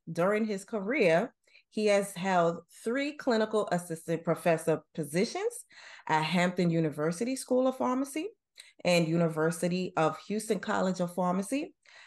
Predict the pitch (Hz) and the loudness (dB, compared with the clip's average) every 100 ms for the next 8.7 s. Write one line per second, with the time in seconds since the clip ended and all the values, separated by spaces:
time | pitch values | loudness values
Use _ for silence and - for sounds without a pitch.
0 | - - 214 185 240 277 - 190 190 - | -6 0 2 4 2 4 4 4 4 -2
1 | _ - 196 185 202 220 208 196 165 202 | _ -4 2 4 2 -2 -4 -2 0 0
2 | 233 180 180 - 151 151 165 175 170 156 | 0 -6 -6 -6 -4 -2 -2 -6 -4 -2
3 | 151 135 131 98 - _ - - - 196 | 0 -2 -4 -10 -12 _ -20 -20 0 0
4 | 175 - 214 226 233 320 240 170 - 156 | 0 2 4 4 2 0 2 0 0 0
5 | 156 160 170 151 147 147 277 320 320 214 | 2 -2 0 -2 -2 -2 2 4 4 6
6 | 190 185 185 - - - - 190 175 175 | 6 6 4 0 -20 -20 -2 0 2 0
7 | 180 220 233 226 175 180 175 180 - 165 | 2 4 4 2 4 4 2 0 -2 -6
8 | - 269 285 254 240 247 240 | 0 0 2 0 0 -2 -4